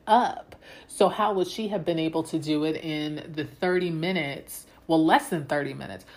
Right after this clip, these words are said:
between the time Cagliostro made the offer and the time of the actual murder?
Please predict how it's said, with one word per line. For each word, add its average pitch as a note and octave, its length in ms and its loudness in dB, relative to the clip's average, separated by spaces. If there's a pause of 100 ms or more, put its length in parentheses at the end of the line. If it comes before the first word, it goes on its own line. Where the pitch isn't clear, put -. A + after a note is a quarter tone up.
(260)
between E3+ 720 -2 (100)
the E3+ 100 -4
time E3+ 340 -8
Cagliostro D#3 1120 -6
made D#3 320 -4
the D3+ 160 -10
offer F3 680 -2 (480)
and D3 560 -4 (540)
the E3 120 -2
time D3+ 360 -4
of C#3 80 -8
the C#3 140 -4
actual C#3 440 -6
murder? C#3+ 520 -6